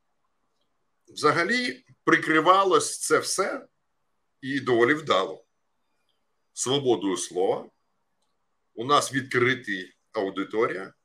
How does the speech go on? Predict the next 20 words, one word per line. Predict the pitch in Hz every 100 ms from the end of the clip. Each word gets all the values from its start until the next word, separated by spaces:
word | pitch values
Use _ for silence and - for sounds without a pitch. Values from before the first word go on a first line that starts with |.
| _ _ _
у | 113
нас | 110 -
відкритий | 113 - 117 117 - 90
мікрофон. | 82 90 82 - 131 214 _ _ _ _
От | - 110
бачите, | 165 185 180 131
ми | 117
навіть | 120 117 110 104
представників | 117 - 113 104 101 110
України | 95 104 98 127 202
запрошуємо, | 185 180 175 180 - - 147 - _ - -
навіть | 127 135 120 127
нациста | 131 - 147 - 117
Ковтуна | - 143 160 - 185 180
ми | 180
запрошуємо. | 170 175 175 175 - - - - _ _ _ _ _ _ _ _ _ _ _ _ _ _ _ _ _ _
І | 143 127
приблизно | 135 147 196 180 185
от, | 160 151 -
е, | 143 139 131